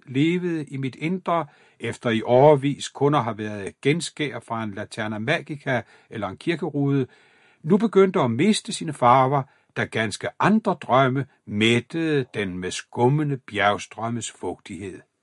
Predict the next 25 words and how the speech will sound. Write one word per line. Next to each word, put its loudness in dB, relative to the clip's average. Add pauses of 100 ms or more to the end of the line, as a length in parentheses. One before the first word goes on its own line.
(1500)
Imidlertid 2
syner -2
feen -2
hen, 0 (260)
når 0
vi 2
nærmer 2
os -2
den -8
virkelige -2
person, -2
til -8
hvem -6
hendes -8
navn -2
svarer, 4 (840)
til -2
nu 4
begynder 2
navnet 2
at -6
afspejle 0
personen, -8 (400)
og 0 (100)
den 2